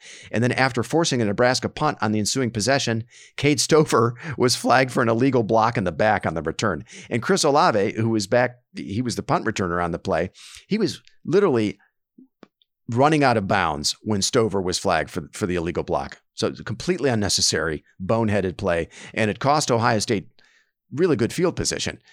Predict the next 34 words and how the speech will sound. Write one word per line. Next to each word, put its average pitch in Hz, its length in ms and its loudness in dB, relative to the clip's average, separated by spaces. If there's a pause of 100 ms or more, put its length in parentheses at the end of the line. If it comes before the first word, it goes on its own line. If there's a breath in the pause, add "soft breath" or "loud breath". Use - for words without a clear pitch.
(340 soft breath)
Uh, - 80 -8
they 123 160 2
would 143 120 2
have 131 60 4
been 123 100 2
set 131 200 2
up 120 180 0
on 110 120 2
Nebraska's 113 520 0
side 104 240 2
of 90 40 -4
the 82 60 -6
field 113 440 -2 (600 soft breath)
were 110 140 2
it 78 60 -4
not 98 160 0
for 87 120 -4
that 85 180 0
penalty. 87 400 -4 (1400)
Finally, 135 540 2 (1000 soft breath)
and 139 120 0
I 131 60 4
hate 151 160 2
to 135 60 -2
single 127 320 4
out 117 300 4 (320 soft breath)
an 113 120 2
individual 110 540 2
player, 120 540 2 (140)
but 104 160 2
Lathan 110 300 0
Ransom, 85 560 -2 (800)
it 110 160 -2
was 104 300 0